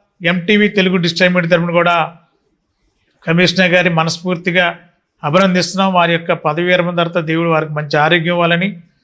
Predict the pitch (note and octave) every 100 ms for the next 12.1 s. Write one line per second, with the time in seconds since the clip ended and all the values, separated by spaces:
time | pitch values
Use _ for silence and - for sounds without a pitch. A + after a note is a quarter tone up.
0 | _ _ _ - E3+ F#3 F#3 F#3+ F3 F3
1 | F3 E3 - F3 F#3+ G3+ G3 F#3 E3+ F3+
2 | F3 F3 E3+ E3+ F3+ G#3 G#3+ - - _
3 | _ _ F#3+ F3 F#3 F#3 G#3 G3 A3 G#3+
4 | G3+ G3+ - _ _ F#3+ D#3 F#3+ G#3+ A#3+
5 | A#3 A3+ G#3+ G#3 G3 D#3+ B2+ A2 - _
6 | E3 D#3+ F#3 E3+ F#3+ G#3+ G#3 G3 G#3+ A3+
7 | A3+ _ _ _ _ F3+ F#3 A3 G#3+ G3+
8 | F3+ G3 G3+ F3+ G3 G#3+ A3 - - E3
9 | D#3 G3 G#3+ G#3 G#3+ G3+ G3 F#3 F3 G3
10 | F#3 F3+ E3+ F#3+ F3 F3+ F3 F3+ G#3+ G#3+
11 | _ _ _ F3 E3 E3+ D3+ F3+ F#3 F3+